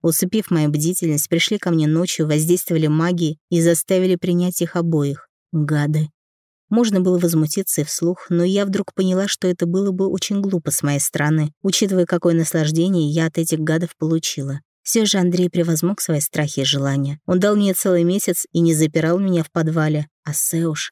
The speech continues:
ведь когда-то я готова была быть даже тенью его жены, лишь бы он был со мной.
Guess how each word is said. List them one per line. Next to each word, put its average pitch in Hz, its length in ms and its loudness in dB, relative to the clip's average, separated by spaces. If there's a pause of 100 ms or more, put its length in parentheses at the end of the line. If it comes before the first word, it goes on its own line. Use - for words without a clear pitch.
ведь 160 240 0
когда-то 175 440 2
я 160 200 2
готова 180 400 0
была 175 360 0 (160)
быть 180 260 0
даже 196 260 0
тенью 143 580 -2
его 147 300 0
жены, 160 460 0 (160)
лишь 180 320 2
бы 170 140 0
он 165 120 2
был 160 140 2
со 185 200 -4
мной. 160 380 0